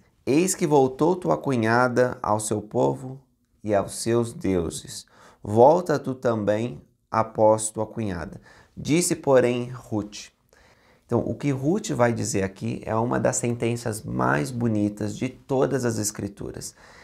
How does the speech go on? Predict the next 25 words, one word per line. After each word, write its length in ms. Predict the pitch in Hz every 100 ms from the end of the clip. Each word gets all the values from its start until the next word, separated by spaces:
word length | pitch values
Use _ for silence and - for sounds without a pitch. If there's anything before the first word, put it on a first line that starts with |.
| - _ _
Essa, 1000 | - 107 113 - 117 110 104 101 95 90 87 - _ _ -
essa 260 | 107 127
citação, 800 | 120 123 117 117 - 117 117 113 -
ela 400 | 107 120 127 117
é 160 | 110
usada 500 | 110 110 107 104 104
muitas 440 | 107 117 139 127 107
vezes 260 | 104 110
em 100 | 104
casamento, 960 | 104 101 98 95 92 107 107 101 98 95
em 80 | 95
declarações 800 | 95 101 101 101 - 107 104 98
de 80 |
amor. 580 | 92 90 92 104 104 104 - _ _
É 120 | 107
muito 280 | 113 151 151
linda. 480 | 120 104 95 85 -
Olha 240 | - 135 160
o 40 |
que 160 | - 135
Ruth 340 | 120 131 127
disse 440 | 98 98 107 107 104
pra 180 | 107
sogra 400 | 104 - 101 101
dela. 400 | 101 80 60 -